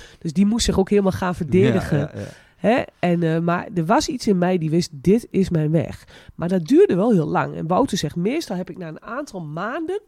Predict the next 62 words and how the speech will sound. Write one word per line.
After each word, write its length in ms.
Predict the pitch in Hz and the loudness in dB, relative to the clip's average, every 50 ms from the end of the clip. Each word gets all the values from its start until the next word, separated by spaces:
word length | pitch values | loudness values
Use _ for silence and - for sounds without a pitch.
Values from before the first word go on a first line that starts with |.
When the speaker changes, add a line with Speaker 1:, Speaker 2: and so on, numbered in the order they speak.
| _ - - - _ | _ -20 -20 -18 _
Speaker 1:
heb 140 | - 226 185 | -8 -8 -6
ik 80 | - | -4
een 120 | 202 180 175 | -4 -4 -4
middel 180 | 214 233 247 | -4 -4 -6
gevonden 380 | - - - - - 190 185 165 | -6 -10 -12 -10 -8 -6 -4 -6
wat 120 | 160 165 | -6 -8
aanslaat. 640 | - - 185 220 262 233 - - 165 135 156 175 170 | -10 -10 -8 -6 -6 -6 -6 -6 -6 -6 -6 -6 -6
Maar 120 | 175 175 | -4 -4
bij 100 | 175 175 | -2 -2
mij 260 | 175 190 214 254 269 | 0 0 0 0 0
duurde 200 | 196 202 196 160 | 0 -2 -2 -2
dat 160 | 151 156 139 | -2 -4 -4
jaren." 540 | 127 143 143 165 175 165 127 120 113 123 131 _ _ _ _ - | -2 -4 -2 -2 -4 -4 -6 -8 -8 -10 -12 _ _ _ _ -6
Speaker 2:
Oh. 180 | 113 123 151 143 104 - - - _ _ _ _ | -4 -2 -2 -2 -4 -6 -12 -18 _ _ _ _
Speaker 1:
Maar 140 | _ 165 165 | _ -2 0
dat 100 | 165 175 | 2 2
was 200 | 175 240 262 240 | 2 2 0 0
omdat 160 | 226 185 180 | 0 -2 -2
ik 60 | 175 170 | -2 -2
mezelf 300 | 147 - - 170 180 - | -2 -2 -2 -2 -2 -2
zo 160 | - 185 190 | -4 -4 -4
slecht 240 | - - 202 196 - | -4 -6 -8 -10 -8
kende. 360 | - 214 190 147 127 127 - _ _ _ _ _ _ _ _ - - - - - - - | -8 -8 -6 -6 -6 -8 -10 _ _ _ _ _ _ _ _ -20 -20 -20 -20 -20 -12 -6
Dus 140 | - 160 | -2 -2
ik 140 | 160 185 - | -2 -2 -2
gaf 220 | - - 233 220 - | -2 0 0 0 0
antwoord 340 | - 254 311 339 349 277 - | 0 0 0 0 0 -2 -2
op 60 | 180 | -4
vragen, 300 | - - 170 147 156 160 | -4 -4 -4 -2 0 2
niet 140 | 185 226 - | 0 2 0
om 80 | 233 185 | -2 -2
te 120 | - 190 170 | 0 2 4
liegen, 580 | 175 226 294 370 - - 180 170 208 277 359 - _ - - - - _ | 4 6 4 4 4 4 2 2 2 0 -2 -6 _ -20 -20 -20 -12 _
maar 160 | - 170 160 | -6 -4 -2
die 160 | 165 208 - | -2 -2 -2
eigenlijk 320 | - - 208 - - - | -2 -2 -4 -6 -6 -4
helemaal 240 | - 190 175 170 175 | -2 -2 0 0 0
niet. 280 | 175 180 160 - - - | -2 -2 -4 -6 -8 -6
Dat 120 | 175 160 | -4 -2
was 140 | 165 190 - | -2 0 0
Speaker 2:
Van 40 | - - | 0 0
Speaker 1:
het 40 | 107 | 0
Speaker 2:
dat 80 | 104 | 0
je 60 | - 196 | 0 0
het 80 | 185 | 2
Speaker 1:
verhaal 120 | 214 254 285 | 4 4 6
Speaker 2:
niet 80 | - - | 4 4
Speaker 1:
wat 100 | 170 - | 2 2
Speaker 2:
wist. 120 | 180 - | -2 -2
Speaker 1:
ik 60 | - | 0
gemaakt 440 | - 170 165 185 208 262 311 - - | 0 2 2 2 0 0 -2 -4 -2
had 160 | - - 120 | -2 0 0
Speaker 2:
Ja. 60 | 110 | 0
Speaker 1:
in 60 | - 160 | 0 0
mijn 140 | 160 151 | 0 0
hoofd. 440 | 147 160 196 226 175 143 - - - - | 2 4 4 4 4 2 0 -4 -8 -8
Ik 160 | - - 170 | -6 -6 -4
ben 160 | - 165 143 | -4 -6 -6
zus 200 | - - 165 - | -6 -6 -6 -6
of 120 | 160 135 - | -8 -10 -4
zo. 360 | - 208 208 214 151 113 - - | -2 0 0 0 0 -2 -4 -6
Speaker 2:
Ja. 200 | 123 117 104 | -6 -6 -6